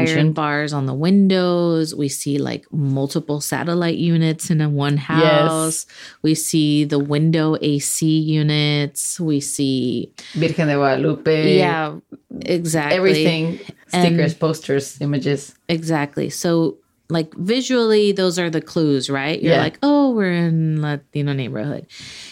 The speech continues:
Speaker 2: And then also, what's been really interesting is because I'm so, like, drawn to that and so, like, observant of these things, like, you know, you notice just, like,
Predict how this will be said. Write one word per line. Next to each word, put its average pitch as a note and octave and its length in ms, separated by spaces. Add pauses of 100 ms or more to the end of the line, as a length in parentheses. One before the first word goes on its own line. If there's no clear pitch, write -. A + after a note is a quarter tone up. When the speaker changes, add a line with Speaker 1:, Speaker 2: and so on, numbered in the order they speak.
(160)
Speaker 2:
And F3+ 280
then F3 400
also, A3+ 760 (1040)
what's F3+ 180
been F#3 160
really F3+ 220
interesting F#3+ 760
is D#3 160
because E3 340
I'm D#3 120
so, D#3+ 280
like, D3+ 420 (200)
drawn D3+ 400
to F#3 160
that E3+ 320
and D#3 160
so, D3+ 180
like, C#3 220
observant C#3 640
of F3+ 160
these G3 260
things, F#3+ 420
like, D3 220 (460)
you F#3+ 80
know, F#3 120
you F3+ 160
notice F3 500
just, F3 200
like, D#3 200